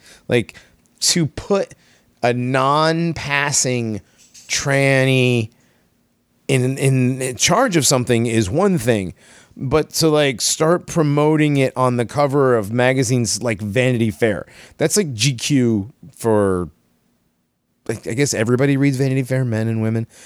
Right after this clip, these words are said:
but, like, it's like the, it's like a G Q tier magazine, right? It's a high-ish society magazine.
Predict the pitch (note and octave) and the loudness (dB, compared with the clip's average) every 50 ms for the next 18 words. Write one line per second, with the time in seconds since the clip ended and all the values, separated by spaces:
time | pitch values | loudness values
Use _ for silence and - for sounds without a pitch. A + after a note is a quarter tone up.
0 | - - - - A#2+ A#2+ B2+ A#2 A#2 C3 - - D3 C3+ - C3 C3 - - C#3 | -20 -8 -4 0 2 2 2 0 0 -4 -2 -2 -2 -2 -2 -2 -4 -2 -4 -4
1 | - - D#3 C3 D3+ C3 G#2+ B2+ C#3 A#2 - - C#3 B2+ A#2+ A2 - - A#2+ A2 | -2 0 0 0 0 0 0 0 -2 -2 -2 0 0 0 0 0 -2 -2 0 0
2 | G2 F#2 F2+ E2 - - - B2+ C3 B2 G#2+ F2+ D#2 E2 C#2+ C2+ D#2 G2+ G#2+ - | 0 0 -2 -4 -6 -6 -6 -4 -2 -2 -2 -4 -4 -4 -6 -4 -4 -4 -4 -6
3 | - _ _ _ _ _ _ _ - A#2 - - A2 G2+ F#2+ F#2 F2 _ _ _ | -8 _ _ _ _ _ _ _ -10 -8 -4 -2 0 0 0 -2 -4 _ _ _
4 | _ _ _ _ _ _ - - - C3 B2+ A#2+ A#2+ C3 B2 - - - - - | _ _ _ _ _ _ -10 -4 -2 0 2 2 2 0 0 -2 -6 -8 -8 -8
5 | - A#2 - A#2+ A#2+ A#2+ A#2+ A#2+ A#2+ A#2 A#2 A#2+ B2 B2 C3 B2 B2+ B2 B2+ | -6 -4 -2 0 0 0 0 0 0 -2 -2 -2 -2 -4 -4 -4 -4 -6 -6